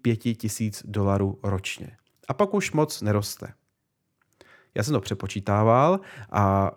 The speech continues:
nevím, jestli jsem to udělal správně přes všechny ty daně a podobně, ale mělo by to odpovídat zhruba sto třicet tisíc korun měsíčně hrubé mzdy. A pak už šťastnější být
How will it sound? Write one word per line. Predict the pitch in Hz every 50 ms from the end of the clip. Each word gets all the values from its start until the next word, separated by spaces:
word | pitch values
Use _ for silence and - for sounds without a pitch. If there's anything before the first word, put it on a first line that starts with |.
| _ _ _ _ _ _ -
nevím, | 104 123 143
jestli | 151 147 -
jsem | - 160
to | 151
udělal | 151 160 143
správně | 123 - - - - - 90 90 90 92 95 101 104 117 120 123
přes | 123 - - - 120 110
všechny | - - 110 - - - 110
ty | - 117 117 113 98
daně | 98 107 95 104 117 123
a | 107 120
podobně, | - 107 101 95 101 107 113 127
ale | - - 120 120
mělo | 123 131 151
by | 160 175
to | - 180 120
odpovídat | 127 - 117 120 127 127 143 135
zhruba | 113 113 117 113 117 135 135 135 135 - - - - _ _ -
sto | - - - 135
třicet | 131 - 143 135 - 147 143 -
tisíc | - 123 - - 139 131 -
korun | - - 120 113 120 120 120 113 - _ -
měsíčně | 107 104 - 117 107 - - - 110 107 107 113 113 -
hrubé | 101 101 98 92 98 101 98 95
mzdy. | 95 92 90 87 95 98 101 95 98 - _ _ _ _ _ _ _ _ _ - - _ _ _ _ _ _ _ _ _ _ -
A | 98 90 87 101 - _
pak | - 139 135 - -
už | 139 135 - - - - _ _ - -
šťastnější | - - 107 95 - - 110 107 101 - - 104 101
být | 98 104 98 92 87 - _